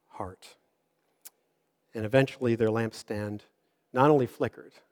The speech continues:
but completely went out. Six years ago, Janice and I visited Turkey, and we went to the site, the ruins of Ephesus.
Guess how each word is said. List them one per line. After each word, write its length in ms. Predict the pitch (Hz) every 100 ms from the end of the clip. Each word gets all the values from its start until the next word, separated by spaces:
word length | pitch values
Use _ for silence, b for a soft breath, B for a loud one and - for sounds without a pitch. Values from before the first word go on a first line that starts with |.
| _ _ _ _ _ _ -
but 120 | 120
completely 440 | - 110 113 120 107
went 160 | 107
out. 320 | 98 - - - _ _ _ _ _ _ _ -
Six 260 | 165 -
years 200 | 156 139
ago, 160 | 131 117
Janice 320 | 131 127 -
and 80 | 131
I 100 | 123
visited 380 | 127 127 123 -
Turkey, 340 | 139 - 143
and 80 | 131
we 80 | 127
went 160 | 131
to 80 | -
the 80 | 127
site, 320 | - 117 104 _ _ _ _ _
the 80 | 151
ruins 440 | 123 143 135 127 127
of 120 | 117
Ephesus. 600 | 117 - - - -